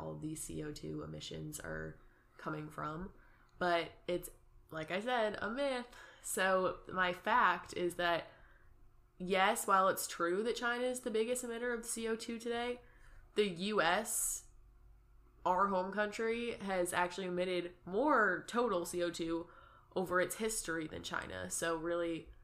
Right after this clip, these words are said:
we're the number one source. Um, and then it also says that models predict that China, India, and the U S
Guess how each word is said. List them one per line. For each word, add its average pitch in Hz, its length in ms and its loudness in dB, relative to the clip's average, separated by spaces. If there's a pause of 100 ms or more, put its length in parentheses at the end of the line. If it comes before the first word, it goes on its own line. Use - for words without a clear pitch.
(160)
we're 190 400 4
the 180 140 0
number 156 320 -2
one 156 200 -4
source. 160 520 -6 (460)
Um, 175 500 0 (1040)
and 202 160 -2
then 175 480 -4
it 185 100 0
also 175 340 2
says 160 480 -4
that 160 260 -4 (420)
models 175 520 4
predict 175 520 -4
that 156 140 -2
China, 165 560 -4
India, 160 560 -4
and 160 180 -8
the 160 60 -6
U 165 240 -2
S 175 420 0